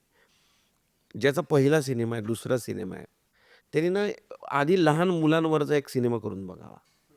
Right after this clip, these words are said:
एक तर पॉझिटिव्हिटी काय कळतं आणि दुसरी गोष्ट त्याचे पेशन्स वाढतात. तू नाही म्हणलास,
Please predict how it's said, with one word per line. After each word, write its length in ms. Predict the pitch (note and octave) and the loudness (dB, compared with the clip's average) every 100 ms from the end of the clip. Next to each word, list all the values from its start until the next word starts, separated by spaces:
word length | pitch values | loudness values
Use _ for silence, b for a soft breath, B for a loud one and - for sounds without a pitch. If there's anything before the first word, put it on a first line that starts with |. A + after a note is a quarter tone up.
| _ _ _ _ b b b - | _ _ _ _ b b b -6
एक 220 | E3+ - | -6 -4
तर 40 | |
पॉझिटिव्हिटी 680 | G#3+ E3 C#3+ F3 F3+ G#3+ E3+ | 0 2 2 0 -4 -6 -4
काय 200 | F#3 D3+ | -2 -2
कळतं 400 | B2 A#2 G2+ C3+ - - | -2 -4 -6 -10 -14 -10
आणि 160 | C#3 | -8
दुसरी 300 | C3+ B2+ D3+ | -6 -8 -6
गोष्ट 340 | E3+ D3+ A#2 C3+ D#3+ b b b b | -2 -2 -4 -8 -10 b b b b
त्याचे 180 | - C#3+ | -8 -8
पेशन्स 520 | - E3+ D#3+ - G#3 | -4 0 0 2 0
वाढतात. 420 | E3 C3 G#2+ F#2+ F#2+ _ _ _ _ _ _ _ _ _ _ _ _ _ | 0 0 -2 -8 -14 _ _ _ _ _ _ _ _ _ _ _ _ _
तू 60 | A3+ | 2
नाही 240 | - F3+ | 6 6
म्हणलास, 540 | B3 G#3+ F#3+ C3+ B2 | 6 4 2 0 -2